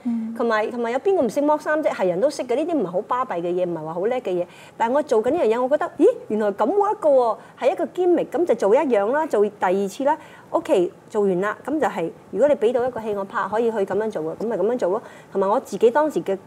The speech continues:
Speaker 2: 唯一嘅計劃，第一次為我一生人計劃就係，我想三十歲之前可以唔再做呢個娛樂圈，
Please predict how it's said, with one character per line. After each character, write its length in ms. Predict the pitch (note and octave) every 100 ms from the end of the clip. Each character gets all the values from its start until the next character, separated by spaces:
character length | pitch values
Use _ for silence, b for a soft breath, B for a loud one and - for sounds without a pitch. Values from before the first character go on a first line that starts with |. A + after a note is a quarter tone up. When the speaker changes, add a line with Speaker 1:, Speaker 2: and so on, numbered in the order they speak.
| -
Speaker 2:
唯 140 | F3 E3+
一 100 | C4
嘅 200 | C4+ F#3
計 200 | F3+ F3
劃， 160 | E3+ -
第 160 | F#3 B3
一 40 |
次 140 | C#4+ G#3+
為 140 | E3+
我 120 | F#3+
一 20 |
生 140 | A#3 A#3
人 100 | D3
計 100 | D#3+
劃 100 | D#3
就 100 | F3+
係， 80 | D#3+ B B -
我 120 | G#3
想 160 | C#4+ D4+
三 260 | D#4 D#4
十 120 | D4 G3+
歲 280 | - G3 F#3+
之 240 | C4 B3+
前 320 | - - D3+ D3
可 140 | E3+ F#3+
以 320 | G3+ F3 F3+ B B B - -
唔 160 | F#3+ F3+
再 180 | G#3 G3
做 160 | F3+
呢 120 | G3+
個 120 | A3+ E3+
娛 200 | D3 C#3+
樂 120 | C#3+
圈， 300 | - G3+ G#3+